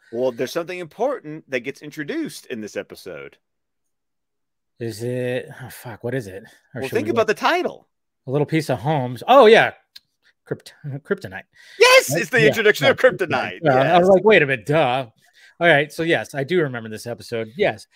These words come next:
Speaker 2: very much so, and that'll be a good one to talk about. So, uh, yeah, watch that next week, and, uh, or watch that this week, I should say, and then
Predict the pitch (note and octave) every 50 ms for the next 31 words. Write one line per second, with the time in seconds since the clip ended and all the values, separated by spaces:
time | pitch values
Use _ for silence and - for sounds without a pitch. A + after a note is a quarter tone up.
0 | _ _ - D#4+ D#4+ D#4 D#4 D#4 D4+ D4 - - A#3 A#3 G#3+ F#3 E3+ E3+ E3 E3+
1 | D#3 D#3+ D3+ C#3 C#3+ C#3+ C#3 C#3 C3 A#2+ A2 - C#3+ C#3+ C#3+ C#3 - - G2 F#2+
2 | F#2+ - _ _ _ - - - - - - - - - - - - _ - -
3 | - E3 D3 C#3+ C#3+ C#3 C#3 C3+ C#3 C#3 C#3+ E3 F#3+ G#3 F3 D3 - - - -
4 | D3 C3+ D#3 F#3 G#3 - - - D3 F#3 G#3+ A#3 - D#3+ D#3+ D#3 D3 - - -
5 | C3 D3 E3 E3 E3 - - - C#3 C#3 C3+ C3+ C3 C3 C3 C3 B2+ B2+ C3+ C3+
6 | C#3 C#3+ C#3 D3+ D3+ C#3+ - E3+ D#3 - - F3+ G3+ G3 - - B2 A2+ A2 -
7 | A2 - - A#2+ A2 - - B2+ C3+ C#3+ D3 C3 B2 A#2+ A#2+ A#2+ A#2+ A#2+ A2